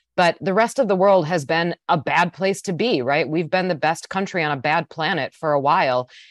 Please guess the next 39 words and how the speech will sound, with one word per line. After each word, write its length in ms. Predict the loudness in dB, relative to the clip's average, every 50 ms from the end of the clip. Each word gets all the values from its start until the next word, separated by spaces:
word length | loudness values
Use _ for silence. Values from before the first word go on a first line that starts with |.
| _ _ -2
And 220 | 0 0 2 2
that's 220 | 0 0 -2 -6
probably 520 | -16 -8 -2 0 0 2 2 2 2 2 0
going 280 | 0 2 0 0 0 0
to 60 | -4
continue 640 | -6 -6 -8 -8 -6 -6 -4 -4 0 0 0 0 0 -2 -2
for 240 | 0 2 4 4 2
the 100 | 0 -2
near 400 | -2 -2 -4 -2 -2 -2 -2 -2
term. 500 | -4 -6 -6 -6 -6 -6 -10 -16 -20 -20 -20 -20 _ -2
You 80 | 0
also 200 | 0 0 0 -2
have 60 | -4 -4
to 60 | -4
think 200 | -4 -4 -2 -2
about 240 | 0 0 0 -2 -2
central 320 | -6 -6 -6 -4 -4 -4
banks. 480 | -2 0 0 0 -2 -4 -6 -12 -14 -8 -4
And 320 | -2 -2 -2 -2 -4 -6 -10 _ _ _ _ _ _ _ _ _ -6
we're 300 | -6 -6 -4 -2 -2 -2
having 320 | 0 0 0 0 0 -2 0
all 240 | 2 2 4 4
of 140 | 2 2 0
this 160 | -2 -4 -4
discussion 480 | -4 -8 -6 -2 -2 -2 -2 -2 -4 -4
about 180 | -2 -2 0 0
whether 160 | 0 0 0
or 60 | 0
not 160 | 0 -2 -4
the 80 | -6 -10
Fed 220 | -6 -2 -2 -2
is 120 | -2 -2 -4
going 160 | -6 -6 -6
to 60 | -6
pause, 480 | -4 0 4 4 6 6 4 2 0 -4
turn 200 | -6 -6 -2 0
dovish, 400 | 2 2 4 4 2 0 0 -2
or 80 | -6
pivot. 400 | -4 -2 -2 0 2 2 0 0